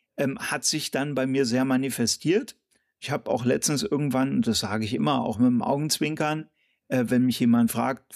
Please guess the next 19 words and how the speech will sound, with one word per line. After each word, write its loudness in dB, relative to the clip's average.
"Warum 4
haben 4
Sie 2
Bücher -2
geschrieben, 2
warum 2
haben 4
Sie 2
die 2
ganzen 2
Ausbildungen 0
gemacht?", 2
dann 2
sage 0
ich -2
immer -2
erstaunlicherweise 0
sehr 0
kongruent, 0